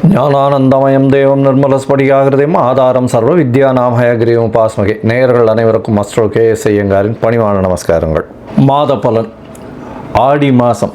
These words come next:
தட்சிணாயன புண்ணிய காலம் ஆரம்பம். விஸ்வாவசு வருஷம் ஆடி மாசத்தினுடைய பலன்களை இப்ப பார்க்குறோம். நம்ம வந்து பொதுவாகவே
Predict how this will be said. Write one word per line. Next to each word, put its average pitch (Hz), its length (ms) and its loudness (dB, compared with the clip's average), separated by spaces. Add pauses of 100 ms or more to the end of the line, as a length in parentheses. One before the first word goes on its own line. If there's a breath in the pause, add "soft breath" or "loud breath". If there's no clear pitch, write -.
(160)
தட்சிணாயன 113 760 0
புண்ணிய 113 320 2
காலம் 98 320 0 (120)
ஆரம்பம். 95 420 -2 (1800 loud breath)
விஸ்வாவசு 127 640 0
வருஷம் 117 340 -2 (580)
ஆடி 117 340 2
மாசத்தினுடைய 101 1040 0
பலன்களை 101 540 -2
இப்ப 117 300 0
பார்க்குறோம். 139 220 -2
நம்ம 113 300 0
வந்து 123 440 0 (200)
பொதுவாகவே 135 680 0